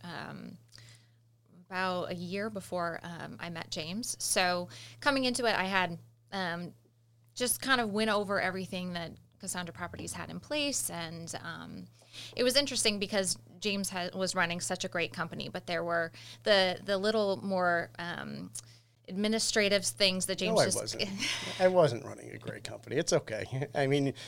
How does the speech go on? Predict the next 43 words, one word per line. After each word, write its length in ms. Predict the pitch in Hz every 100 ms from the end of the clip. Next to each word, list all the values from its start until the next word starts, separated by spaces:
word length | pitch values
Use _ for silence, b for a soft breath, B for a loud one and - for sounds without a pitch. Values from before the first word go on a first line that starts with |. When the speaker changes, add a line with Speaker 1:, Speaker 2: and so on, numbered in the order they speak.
| B B
Speaker 2:
we 140 | - 175
were, 320 | 165 143 147 -
we 160 | 147 151
were 160 | 143
hammering 600 | - - 180 185 185 165
away 280 | 147 147 147
<laughs> 40 | 190
relentlessly, 840 | 151 147 156 156 156 190 190 196 B B B B
but 300 | 139 135 135 - _ _ -
it 140 | - 160
wasn't 280 | 156 147
a 40 | 135
great 280 | 117 131 117
company. 340 | 139 120 110
It 60 | 120
was 80 |
a 40 | 147
great 220 | 170 180
place 200 | 190 190
to 60 | -
work, 300 | 160 127 120
but 100 | 135
it 40 | 127
wasn't 260 | 135 123 120
a 20 |
great 220 | 117 107
company. 340 | 104 - 120 131 160 -
It's 100 | 175
okay. 280 | 160 107 107
Speaker 1:
Yeah, 160 | 339
well, 240 | 214 240 233
you, 420 | 233 269 277 277
you 160 | 233 262
know, 200 | 247 226
<laughs> 20 |
you, 200 | 285 302 - 277 240 196 B B
you 160 | 240 247
get 280 | 320 302 202
busy 440 | 240 330 214 170 175
with 200 | 208 202
the 80 |
big 240 | 190 208 180
picture, 500 | 233 - - -